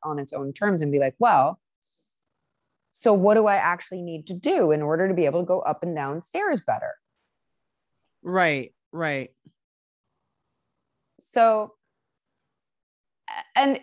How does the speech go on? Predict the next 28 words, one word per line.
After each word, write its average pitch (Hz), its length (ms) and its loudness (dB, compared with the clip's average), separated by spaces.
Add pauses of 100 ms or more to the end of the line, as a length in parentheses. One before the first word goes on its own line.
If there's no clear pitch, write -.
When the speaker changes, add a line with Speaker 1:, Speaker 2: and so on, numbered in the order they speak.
Speaker 1:
and 269 160 2
you 277 140 2
may 311 240 -2
think, 262 300 -6
like, 208 240 -6
this 226 180 -6
is, 214 260 -8
this 214 240 -4
is 220 120 -2
a 220 80 0
domain 190 960 -4
that, 170 260 0 (840)
you 185 160 -6
know, 147 380 -4 (1800)
we 220 160 2
mostly 214 520 0
ignore, 147 640 -8 (280)
but, 190 280 -2
but 208 140 -4
this 240 160 0
one 240 300 2
relationship 208 720 -4
also 180 460 2
has, 160 460 -4
like, 151 220 -6 (340)
positive 180 540 0
outcomes 170 480 -6
in 170 140 -2